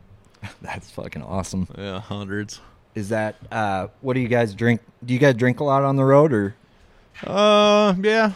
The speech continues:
Speaker 2: a little bit. Not a, we aren't, we're not partying by any means. Maybe a drink or two at dinner, and
Speaker 1: Right.
Speaker 2: that's it. If we got an off day, we might have a few beers or whatever, you know, maybe. But, uh,
Speaker 1: If you got an off day, like, what,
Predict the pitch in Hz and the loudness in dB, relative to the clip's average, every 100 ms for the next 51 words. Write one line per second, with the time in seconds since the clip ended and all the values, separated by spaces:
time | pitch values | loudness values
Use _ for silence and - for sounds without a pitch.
0 | - 190 120 104 107 131 151 131 98 92 | -4 -2 -2 -2 -2 0 -2 -4 -6 -10
1 | 98 98 - _ - 143 120 - 131 123 | -20 -20 -20 _ -10 -6 -6 -6 -6 -6
2 | 98 - 98 98 92 95 90 98 95 92 | -6 -6 -6 -8 -10 -10 -10 -12 -12 -12
3 | 95 90 98 - 98 92 85 87 95 _ | -12 -14 -16 -14 -12 -12 -12 -14 -16 _
4 | _ _ _ _ _ _ _ _ - 95 | _ _ _ _ _ _ _ _ -10 -8
5 | 87 82 - 98 95 95 101 92 95 98 | -6 -10 -6 -6 -4 -8 -8 -8 -8 -8
6 | 92 78 85 _ _ 90 90 92 - 101 | -10 -12 -14 _ _ -10 -8 -8 -12 -12
7 | 87 - 104 127 135 170 120 104 101 101 | -10 -6 -4 -4 -2 0 0 0 -4 -6
8 | - 92 101 98 98 - - - - - | -6 -4 -4 -6 -8 -10 -12 -14 -14 -16
9 | - - - 87 - - - 82 82 82 | -16 -14 -12 -12 -14 -18 -16 -14 -14 -12
10 | 85 92 90 85 85 - 82 80 82 92 | -12 -10 -10 -10 -10 -10 -10 -12 -12 -12
11 | - - - _ _ _ _ _ - 95 | -14 -18 -20 _ _ _ _ _ -10 -6
12 | 92 78 71 98 - _ _ _ _ _ | -4 -6 -8 -10 -18 _ _ _ _ _
13 | 123 139 117 107 117 - 110 101 98 98 | 0 2 2 2 0 0 0 0 0 -4
14 | - _ _ 123 113 | -6 _ _ -4 -4